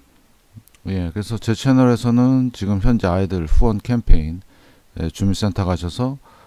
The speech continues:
어, 한부모 가정 아이들, 예, 문의하시면 되고, 어, 그 다음에 초록우산 어린이 재단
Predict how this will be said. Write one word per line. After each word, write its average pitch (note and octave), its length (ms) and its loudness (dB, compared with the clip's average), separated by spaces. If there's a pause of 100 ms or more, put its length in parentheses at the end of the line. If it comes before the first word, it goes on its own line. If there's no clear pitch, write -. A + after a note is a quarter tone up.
(120)
어, D#2+ 100 -8
한부모 G2+ 520 -4
가정 F2+ 440 -6 (440)
아이들, E2+ 640 -6 (140)
예, C#2+ 160 -6
문의하시면 F2+ 600 -4
되고, D#2+ 400 -6 (600)
어, E2 180 -8
그 D#2+ 80 -8
다음에 G2+ 480 -4 (240)
초록우산 A2+ 560 4
어린이 F2+ 400 -2
재단 D#2 460 -8